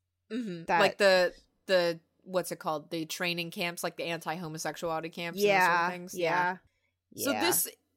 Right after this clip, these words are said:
Speaker 1: this isn't the only struggle that twelve Tribes was having with the rest of the Chattanooga community. There were also all the allegations of child abuse.
Speaker 2: Of course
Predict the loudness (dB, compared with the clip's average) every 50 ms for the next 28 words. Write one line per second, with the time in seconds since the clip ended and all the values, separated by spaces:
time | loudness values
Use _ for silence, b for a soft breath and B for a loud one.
0 | _ -10 -2 -2 0 0 0 0 0 -2 0 0 0 -2 0 -2 -2 -2 -2 -4
1 | -4 -4 -2 0 2 2 4 4 2 2 2 2 0 0 -2 -2 0 0 -2 -2
2 | 0 2 2 2 0 -2 -6 -8 -8 -10 -10 -4 -2 -2 0 0 -2 -4 -4 -6
3 | -6 -4 -2 -2 0 -2 -2 -2 -4 -4 -6 -4 -4 -4 -4 -4 -4 -4 -2 -2
4 | -2 -2 -4 -6 -10 -10 -10 -12 -14 -16 -14 -14 -14 -14 -14 -16 -16 -16 -18 -20
5 | _ _ _ _ _ _ _ _ _ _ _ _ _ _ _ _ _ 0 2 4
6 | 2 2 0 2 4 6 6 6 6 4 2 4 6 6 4 4 2 _ 6 8
7 | 8 6 6 4 2 2 2 2 2 0 -2 -4 -6 -6 -8 -10 -10 -10 -12 -14
8 | -16 -14 _ -14 -10 -4 4 6 8 8 8 6 2 -2 -4 -4 -6 -10 -10 -10
9 | -10 -12 -12 -10 -4 -2 -2 0 4 6 6 6 8